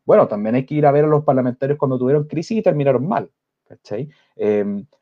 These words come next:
no es Chile el único, eh, el único caso donde podría ser. Eh, ¿el presidencialismo en Chile es bueno o es malo? No lo sé, pero efectivamente tú tenías incluso a la izquierda hoy día reconciliándose con esta idea de que lo que pasó después de la dictadura en Chile hasta el día de hoy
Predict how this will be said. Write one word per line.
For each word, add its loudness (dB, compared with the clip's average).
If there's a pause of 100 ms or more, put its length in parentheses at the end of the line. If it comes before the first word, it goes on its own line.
(120)
no 2
es 2
Chile 0
el 2
único, 0
eh, -10
el 2
único 4
caso 0
donde 2
podría 2
ser. 0 (300)
Eh, 4
¿el 0
presidencialismo 2
en -2
Chile 2 (160)
es 0
bueno 6
o 4
es 2
malo? 4 (160)
No 4
lo 6
sé, 4
pero 2
efectivamente 0
tú -4
tenías -6
incluso -4
a 2
la -2
izquierda 2 (180)
hoy -2
día 2
reconciliándose 0
con 0
esta -6
idea 0
de 2
que -2
lo -2
que -8
pasó -4
después 0
de 4
la 4
dictadura 2
en -2
Chile -2
hasta -2
el -2
día 2
de 6
hoy 4